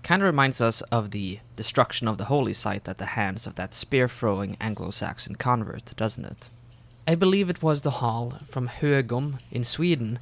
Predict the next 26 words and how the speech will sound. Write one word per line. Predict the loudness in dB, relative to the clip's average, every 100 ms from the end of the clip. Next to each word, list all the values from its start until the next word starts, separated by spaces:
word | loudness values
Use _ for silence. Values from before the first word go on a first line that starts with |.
| -2
where | 0
human | 4 4 6
remains | 4 4 2 0 -2
were | -4
scattered | 0 2 2
around | 4 2 2 0
not | 0 0
very | 2 2
far | 2 2 2
from | -2
the | -6
apparent | -4 -4 -4 -2
entrance | -2 -4 -8 -8
of | -8
the | -6
hall, | -4 -4 -4 -10 -12 -20 -20 -20 -6
and | -4
appeared | 2 2 2
to |
have | -2
been | -4
killed | -4 0 2 2 -4
as | -10
they | -10
fled | -4 -2 -2
it. | -4 -10 -12